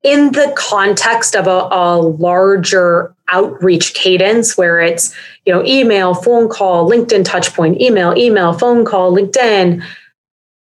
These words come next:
you are not expecting, obviously, the prospect to answer every time you call. That's why you have a, a multi, uh, you know, a multi touch point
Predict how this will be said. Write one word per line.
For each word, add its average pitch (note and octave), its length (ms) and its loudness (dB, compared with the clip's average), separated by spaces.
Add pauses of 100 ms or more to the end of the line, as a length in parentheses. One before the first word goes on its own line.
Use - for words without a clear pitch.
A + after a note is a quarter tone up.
(340)
you B3+ 540 0
are A3+ 180 2
not G3 380 0
expecting, F#3 760 -2
obviously, E3+ 680 0
the E3 120 -2
prospect D#3+ 640 -4
to - 100 -2
answer E3+ 800 -2
every E3+ 320 0
time D#3 380 0
you E3 120 2
call. G#3 340 -2
That's E3 300 -4
why D#3+ 80 0
you D#3 220 0
have F3+ 400 -2
a, D#3+ 240 0
a E3+ 120 0
multi, D#3 840 0 (460)
uh, - 240 -2 (480)
you F3+ 120 2
know, E3 100 0
a D#3+ 100 0
multi D#3 360 0
touch D#3+ 400 -4
point D3+ 440 -2